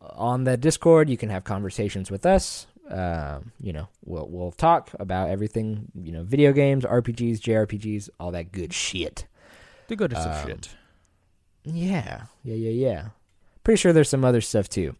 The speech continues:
Speaker 1: but I don't know. I can't remember.
Speaker 2: That's, that's pretty much
Speaker 1: <laughs> If
Speaker 2: it.
Speaker 1: you
Speaker 2: That's
Speaker 1: have, you know, if, if you, uh, if you have any, anything that you wanna talk to us about, go ahead and, and let us know.
Speaker 2: Just, just
Speaker 1: Uh,
Speaker 2: anything.
Speaker 1: we're
Speaker 2: Please
Speaker 1: here.
Speaker 2: talk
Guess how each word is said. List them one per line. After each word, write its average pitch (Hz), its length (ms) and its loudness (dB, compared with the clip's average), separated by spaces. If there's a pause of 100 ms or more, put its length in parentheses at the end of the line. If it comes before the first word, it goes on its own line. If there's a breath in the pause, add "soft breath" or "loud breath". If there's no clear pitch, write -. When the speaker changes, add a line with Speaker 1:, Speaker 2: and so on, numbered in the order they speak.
Speaker 1:
but 87 260 -2 (540)
I 95 140 -4
don't 85 120 -4
know. 73 240 -10
I - 60 -20
can't 110 160 0
remember. 87 360 -4
Speaker 2:
That's, - 120 -2
that's 127 220 6
pretty 170 160 2
much 156 140 2
Speaker 1:
<laughs> - 0 -
If 185 120 6
Speaker 2:
it. - 80 -4
Speaker 1:
you 147 80 4
Speaker 2:
That's 135 120 4
Speaker 1:
have, 135 220 2 (480 loud breath)
you 147 120 2
know, 123 180 6
if, - 160 2
if 123 260 0
you, 120 280 2
uh, 113 280 2
if 117 120 -4
you 123 80 0
have 156 400 4
any, 147 420 -2 (560)
anything 131 520 0
that 95 120 -2
you 101 140 0
wanna 107 180 -2
talk 107 280 -4
to 87 100 -6
us - 100 -10
about, 73 220 -10
go 104 140 0
ahead 107 240 0
and, 101 260 -8
and 90 160 -6
let 98 120 -4
us - 140 -8
know. 87 200 -6
Speaker 2:
Just, 120 240 -8 (100)
just 131 200 -8
Speaker 1:
Uh, 147 40 0
Speaker 2:
anything. 147 320 -2
Speaker 1:
we're 101 80 -2
Speaker 2:
Please 165 120 2
Speaker 1:
here. 175 180 8
Speaker 2:
talk 175 80 0